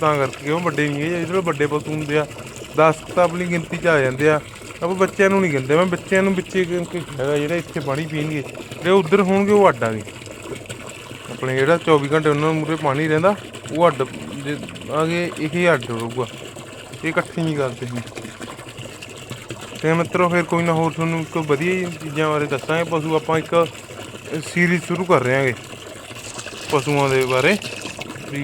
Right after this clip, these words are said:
ਜਿਹੜੀ ਜਿੰਨੀ ਕੁ ਮੇਰੇ ਨਾਲ ਨੌਲੇਜ ਆ, ਉਨੀ ਕੁ ਚੀਜ਼ ਹੈਗੀ ਆ ਜਿਹੜੀ, ਹੈ ਨਾ, ਮੈਂ ਤੁਹਾਡੇ ਨਾਲ ਸਾਂਝੀ ਕਰੂੰ। ਤੁਸੀਂ, ਤੁਹਾਨੂੰ ਜਿਹੜੀ, ਮਤਲਬ, ਨੌਲੇਜ ਸੀਗੀ, ਉਹ ਤੁਸੀਂ ਮੈਨੂੰ ਦੱਸਿਆ ਕਰੋ, ਮੈਂ ਇਹ ਵੀ ਤੁਹਾਡੇ ਤੋਂ ਸਿੱਖੂੰਗਾ। ਤੇ ਕੁਛ ਕੁ ਗੱਲਾਂ ਮੈਂ ਤੁਹਾਡੇ ਨਾਲ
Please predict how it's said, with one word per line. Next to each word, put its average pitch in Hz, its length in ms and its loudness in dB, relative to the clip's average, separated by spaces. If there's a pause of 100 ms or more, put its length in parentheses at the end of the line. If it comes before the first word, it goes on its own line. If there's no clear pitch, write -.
(100)
ਜਿਹੜੀ 143 200 -2
ਜਿੰਨੀ 160 280 -2
ਕੁ 196 80 2
ਮੇਰੇ 185 200 4
ਨਾਲ 165 160 6
ਨੌਲੇਜ 156 300 2
ਆ, 156 80 6
ਉਨੀ 151 240 2
ਕੁ 143 140 -8
ਚੀਜ਼ 147 180 -2
ਹੈਗੀ 151 240 0
ਆ 175 40 4
ਜਿਹੜੀ, 170 180 0
ਹੈ 170 60 2
ਨਾ, 196 100 4
ਮੈਂ - 380 -6
ਤੁਹਾਡੇ 151 260 2
ਨਾਲ 160 140 4
ਸਾਂਝੀ 139 300 -2
ਕਰੂੰ। 180 200 0
ਤੁਸੀਂ, 165 420 -4 (160)
ਤੁਹਾਨੂੰ 165 220 -2
ਜਿਹੜੀ, 180 340 -2 (400)
ਮਤਲਬ, 156 300 2 (760)
ਨੌਲੇਜ 156 420 4
ਸੀਗੀ, 160 140 -2
ਉਹ 185 100 2
ਤੁਸੀਂ 160 220 -4
ਮੈਨੂੰ 123 300 -2
ਦੱਸਿਆ 156 200 -2
ਕਰੋ, 160 120 0
ਮੈਂ 143 220 2
ਇਹ 139 40 0
ਵੀ 151 100 -4
ਤੁਹਾਡੇ 156 180 -8
ਤੋਂ 143 100 -6
ਸਿੱਖੂੰਗਾ। 139 580 -2 (580)
ਤੇ 160 360 2
ਕੁਛ 165 120 -2
ਕੁ - 220 -10
ਗੱਲਾਂ 170 180 4
ਮੈਂ 160 120 4
ਤੁਹਾਡੇ 147 120 -4
ਨਾਲ 156 80 0